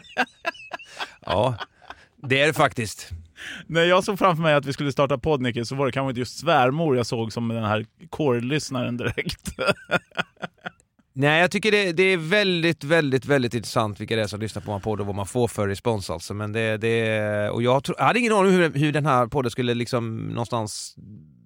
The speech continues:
Speaker 1: te sig.
Speaker 2: Mm.
Speaker 1: Jag tycker att det är, det här är en resa.
Speaker 2: En
Speaker 1: Jag lär-,
Speaker 2: utveckling.
Speaker 1: ja, precis.
Speaker 2: Vår lilla bebis. Men, eh, nej, eh, igår testade jag faktiskt en grej. Jag har ju varit ute och promenerat rätt mycket nu. Eh, jag har en, eh,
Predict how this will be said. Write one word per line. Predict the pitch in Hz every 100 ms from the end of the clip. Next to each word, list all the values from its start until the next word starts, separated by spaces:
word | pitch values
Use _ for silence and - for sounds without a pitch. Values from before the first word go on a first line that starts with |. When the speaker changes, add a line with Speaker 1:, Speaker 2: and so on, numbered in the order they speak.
| -
Speaker 1:
te | - 220 190
sig. | - 82 104 - _ _ _ _ _ -
Speaker 2:
Mm. | 123
Speaker 1:
Jag | 139
tycker | 165 156
att | 147
det | 147 135 131
är, | 123 123 120 117
det | 120
här | 139
är | 185
en | 165
resa. | 170 120 - 160 - _ _ 123
Speaker 2:
En | 123
Speaker 1:
Jag | - 156 202
lär-, | 147
Speaker 2:
utveckling. | 139 143 -
Speaker 1:
ja, | 139 160 139 107
precis. | 127 123 - _ _ -
Speaker 2:
Vår | 123 117
lilla | 120
bebis. | 110 131 123 107 -
Men, | 156 190
eh, | 196 190
nej, | 196 220 -
eh, | 196 175 196
igår | 185 269 233
testade | 180 196 196
jag | 175
faktiskt | 175 165 156
en | 160
grej. | 147 147
Jag | 170
har | 156
ju | 175
varit | 165
ute | 170 165
och | 156
promenerat | 170 170 175 151 135
rätt | 117
mycket | 117 113 107
nu. | 104 107 110 117
Eh, | 117
jag | 117
har | 127
en, | 113
eh, | 113 110